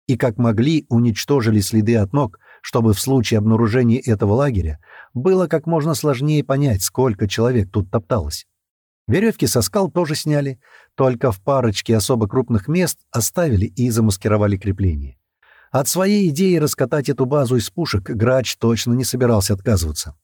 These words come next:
Спустя ещё пару минут остатки отряда погрузились в вездеход, и тот, взревев мощным дизелем, подмяв под себя несколько молодых деревьев,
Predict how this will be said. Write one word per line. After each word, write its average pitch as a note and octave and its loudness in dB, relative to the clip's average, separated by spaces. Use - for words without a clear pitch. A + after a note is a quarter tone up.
Спустя - -2
ещё A2 2
пару G#2 0
минут B2 0
остатки G3 -2
отряда D#3+ 0
погрузились C3+ -2
в - -16
вездеход, F#2 -2
и A#2 2
тот, A#2+ -2
взревев G#2+ 0
мощным G2+ 0
дизелем, F3 -2
подмяв E3+ -2
под C#3 -4
себя B2+ 0
несколько B2 -2
молодых A#2 0
деревьев, A2 0